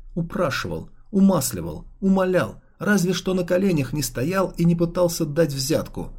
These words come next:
и в таких живописных деталях расписывал славу семьи Нельприн, что Антилос подумал: "Пусть, вдруг получится".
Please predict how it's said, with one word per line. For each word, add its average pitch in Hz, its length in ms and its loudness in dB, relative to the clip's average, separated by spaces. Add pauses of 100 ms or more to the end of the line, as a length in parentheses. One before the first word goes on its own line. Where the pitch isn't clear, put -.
(200)
и 165 80 -4
в - 80 -6
таких 170 360 0
живописных 139 640 0
деталях 127 540 -4 (220)
расписывал 185 680 2
славу 170 440 0
семьи 165 400 2
Нельприн, 131 720 0 (240)
что - 240 2
Антилос 175 460 2
подумал: 135 640 0 (400)
"Пусть, - 440 -2 (320)
вдруг 247 360 0
получится". 131 680 0